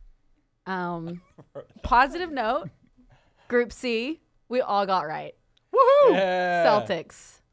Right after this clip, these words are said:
Speaker 3: Woohoo!
Speaker 1: We all nailed that one.
Speaker 3: Isaac is on the board.
Speaker 1: There you go.
Speaker 2: I have one point five.
Speaker 1: There you go.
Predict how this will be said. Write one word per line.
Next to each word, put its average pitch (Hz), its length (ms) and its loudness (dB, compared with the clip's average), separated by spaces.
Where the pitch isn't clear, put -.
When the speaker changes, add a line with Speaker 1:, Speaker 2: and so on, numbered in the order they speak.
Speaker 3:
Woohoo! 508 580 0
Speaker 1:
We 480 120 4
all 214 220 2
nailed 190 260 -4
that 156 180 -4
one. 127 200 -12
Speaker 3:
Isaac 147 340 -2
is 135 100 -10
on 143 260 -6
the 147 60 -6
board. 120 480 -6
Speaker 1:
There 214 140 -10
you 214 140 -8
go. 170 300 -6
Speaker 2:
I 113 40 -16
have 110 220 -16
one 131 200 -12
point 131 280 -12
five. 71 220 -18
Speaker 1:
There 220 260 -6
you 214 80 -6
go. 165 280 -2